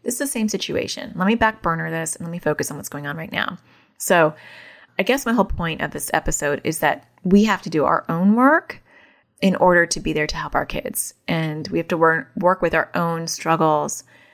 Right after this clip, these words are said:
in parenting our kids with anxiety and O C D so that we can be their, their anchor and we can be a rock. And we can't do that if we ignore our feelings, don't process them, and don't continually work on them,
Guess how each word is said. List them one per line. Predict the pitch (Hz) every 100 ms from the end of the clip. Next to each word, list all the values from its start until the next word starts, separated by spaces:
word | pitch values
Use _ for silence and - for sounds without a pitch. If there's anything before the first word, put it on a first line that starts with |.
| _ _ _ -
in | 175
parenting | 160 - 220 233 208 165
our | 156
kids | 147 165 151
with | 156
anxiety | 151 151 147
and | 151
O | 147
C | - 147
D | 147 147 156 _ _ -
so | -
that | 170 160 -
we | 175
can | 170 185
be | 156
their, | 160 151 -
their | - 165 180
anchor | 208 220 233 240 247 262 - - _ -
and | 175 165
we | 185
can | 202 185 156
be | 143
a | 147
rock. | - - - - - -
And | 165 160
we | - 180
can't | 240 233
do | - 226
that | 196 160 -
if | -
we | 175
ignore | 170 165 160 -
our | 160
feelings, | - 160 156 156 156 - - _ _
don't | 165 226
process | - 165 160 165 160
them, | - 165 160 156 - _ _
and | - 165
don't | 165 139
continually | 170 - 156 151
work | 135 -
on | 151 156
them, | - 202